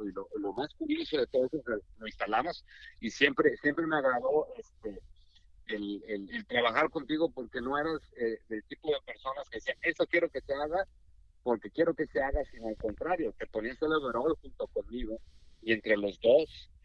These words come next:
estábamos, este, pues, haciendo las instalaciones y viendo que, que, que el equipo y lo que tú necesitabas estuviera primero como tú quisieras, y que fuera funcional,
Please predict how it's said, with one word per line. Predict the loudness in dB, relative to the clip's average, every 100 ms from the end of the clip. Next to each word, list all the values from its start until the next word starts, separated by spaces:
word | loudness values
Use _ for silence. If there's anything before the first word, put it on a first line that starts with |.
| -16 -10
estábamos, | -8 -2 0 0 -2 -10 -14
este, | -20 -14 -12
pues, | -10 -8
haciendo | -6 0 2 2
las | 0
instalaciones | -4 -2 0 -2 0 0 0 -2 -6 -20 -20 _ -6
y | 2
viendo | 4 6 4
que, | 4 4 4 0 -8
que, | -6 -6 -6 -6
que | -6 -6 -8 -12 -16 -20 -16 -4
el | 0 0
equipo | -2 -6 2 4 4
y | 2 -2 -4
lo | -4
que | -4 -6
tú | -4
necesitabas | -4 -6 -12 -4 0 0 -2 -10 -12 -4
estuviera | -2 4 8 8
primero | 6 4 4 2 -2 -20 -20 -4
como | -2 0
tú | 0 -2
quisieras, | -2 2 4 4 0 -8 _ _ _
y | -6 -2
que | -2
fuera | -2 -4
funcional, | -4 -8 -4 -2 0